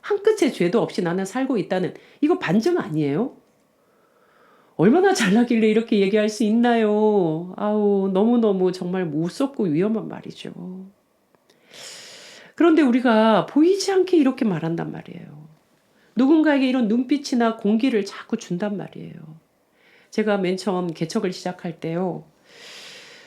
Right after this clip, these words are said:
아, 이런 공기에 정말 질식할 것 같더라고요.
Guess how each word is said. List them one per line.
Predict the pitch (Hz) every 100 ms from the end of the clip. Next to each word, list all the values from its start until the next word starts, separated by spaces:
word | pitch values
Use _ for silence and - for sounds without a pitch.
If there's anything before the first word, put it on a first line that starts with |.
| - _ _ _
아, | 269
이런 | 277 208 247 302 285
공기에 | 202 220 233 254 220 175 170 -
정말 | - 190 208
질식할 | 190 202 196 233 - 185
것 | -
같더라고요. | - - - - - -